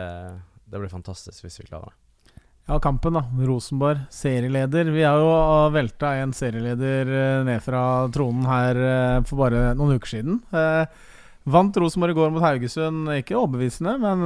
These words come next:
Speaker 2: eh, men en null, det er ikke umulig å, å ta tre poeng der.
Speaker 1: Nei, sånn som vi spiller nå, så er det litt sånn at, eh, <laughs> n-, nivået i, i Eliteserien er så, så jevnt at når vi presterer såpass som vi har gjort i det siste, så,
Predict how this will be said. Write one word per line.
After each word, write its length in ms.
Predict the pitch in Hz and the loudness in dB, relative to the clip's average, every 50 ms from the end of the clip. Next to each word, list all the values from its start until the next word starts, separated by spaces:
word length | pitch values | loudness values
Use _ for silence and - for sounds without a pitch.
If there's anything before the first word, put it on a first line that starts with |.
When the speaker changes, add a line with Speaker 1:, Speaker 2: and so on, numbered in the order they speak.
| 170 | 2
Speaker 2:
eh, 460 | 165 160 160 156 156 151 147 143 139 - - | 2 2 4 4 2 2 0 0 -2 -4 -6
men 320 | - 160 156 156 156 156 - | -4 0 0 0 0 0 -2
en 180 | - 151 147 139 | -2 0 0 2
null, 200 | 147 170 196 190 | 0 0 0 -2
det 80 | 151 | -4
er 80 | 135 - | -6 -8
ikke 220 | - - 185 196 202 | -8 -4 -4 -2 0
umulig 260 | 170 131 127 127 131 | 0 -2 -2 -2 -2
å, 140 | 135 131 127 131 143 214 | -2 -2 -2 -4 -6 -10
å 80 | 175 120 | -12 -6
ta 140 | - 131 127 | -4 -4 -4
tre 160 | 120 117 110 | -4 -4 -4
poeng 200 | - - 113 113 | -2 -2 -2 -2
der. 140 | 117 135 190 _ _ _ _ _ _ _ _ _ _ _ | -2 -4 -6 _ _ _ _ _ _ _ _ _ _ _
Speaker 1:
Nei, 140 | - 95 95 95 | -16 -14 -14 -12
sånn 140 | 92 117 107 | -12 -12 -12
som 140 | 95 107 | -12 -12
vi 60 | 104 98 | -14 -14
spiller 300 | - - 104 101 104 104 | -12 -12 -10 -10 -8 -8
nå, 220 | 104 104 95 92 85 | -10 -10 -12 -14 -14
så 160 | - - 107 | -12 -12 -10
er 40 | 113 | -10
det 100 | 127 127 120 | -8 -8 -8
litt 160 | 113 107 - | -10 -10 -12
sånn 240 | - - 101 95 92 | -10 -10 -10 -10 -10
at, 280 | 85 85 _ _ - - | -12 -14 _ _ -14 -12
eh, 380 | 95 87 85 87 87 87 90 87 _ _ _ _ _ _ _ _ _ _ _ _ _ _ _ _ _ _ - | -12 -10 -10 -10 -10 -10 -12 -14 _ _ _ _ _ _ _ _ _ _ _ _ _ _ _ _ _ _ -14
<laughs> 0 | |
n-, 300 | - 113 117 123 117 113 110 - - 110 | -10 -8 -6 -4 -6 -6 -6 -8 -8 -8
nivået 480 | 107 110 107 110 110 104 98 95 92 | -8 -6 -6 -6 -6 -6 -6 -6 -6
i, 300 | 90 90 90 92 92 90 - | -6 -8 -8 -8 -10 -10 -10
i 200 | - 101 98 98 98 95 | -10 -10 -10 -8 -10 -10
Eliteserien 560 | 98 98 98 - 98 - 104 95 90 90 95 | -10 -10 -10 -12 -12 -10 -10 -10 -10 -10 -10
er 80 | 98 101 | -10 -10
så, 400 | - - 131 117 110 107 107 101 92 _ _ _ _ _ _ _ | -10 -8 -8 -6 -4 -4 -6 -6 -8 _ _ _ _ _ _ _
så 220 | _ - - 127 123 | _ -8 -6 -6 -4
jevnt 400 | 123 123 117 110 107 98 - 107 | -4 -4 -4 -6 -6 -10 -10 -10
at 120 | 104 98 98 | -10 -8 -8
når 120 | 107 107 | -8 -8
vi 140 | 104 107 107 107 104 | -8 -8 -8 -8 -10
presterer 680 | 98 - - 104 95 - - - 110 107 98 92 95 90 87 | -10 -12 -12 -12 -12 -12 -10 -8 -6 -6 -6 -8 -10 -12 -12
såpass 640 | - - - 104 98 - _ _ _ - 92 90 - | -14 -16 -14 -14 -16 -16 _ _ _ -14 -14 -12 -12
som 260 | - - - 92 92 | -14 -16 -16 -14 -12
vi 60 | 90 90 | -10 -10
har 80 | 87 | -10
gjort 240 | 92 95 - - 92 | -10 -12 -14 -14 -14
i 40 | 92 92 | -14 -14
det 60 | 87 | -14
siste, 300 | 90 90 - - - 95 - | -16 -20 -20 -18 -18 -18 -14
så, 320 | 101 98 95 95 95 92 | -14 -12 -12 -12 -12 -14